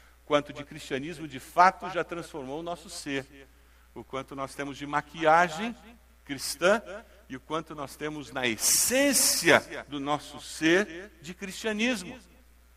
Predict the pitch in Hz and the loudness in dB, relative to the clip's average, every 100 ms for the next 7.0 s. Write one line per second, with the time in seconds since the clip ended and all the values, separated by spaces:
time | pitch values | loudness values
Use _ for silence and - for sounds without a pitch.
0 | _ _ - - - - - - - _ | _ _ -20 -20 -20 -20 -20 -20 -20 _
1 | _ _ - - _ - - - 110 151 | _ _ -20 -20 _ -20 -20 -14 -10 -10
2 | 151 - 160 139 190 - 127 127 123 - | -12 -6 -2 0 -2 -8 -10 -10 -10 -8
3 | 143 143 - 139 156 135 151 156 - 170 | -10 -10 -14 -18 -16 -14 -12 -14 -16 -16
4 | 165 175 180 180 175 190 175 185 165 185 | -14 -10 -10 -10 -6 2 6 6 2 -12
5 | 180 - - - - - - _ - - | -14 -18 -20 -20 -20 -20 -20 _ -18 -12
6 | 160 156 156 - - 170 196 190 190 117 | -12 -10 -14 -16 -18 -10 -10 -10 -18 -20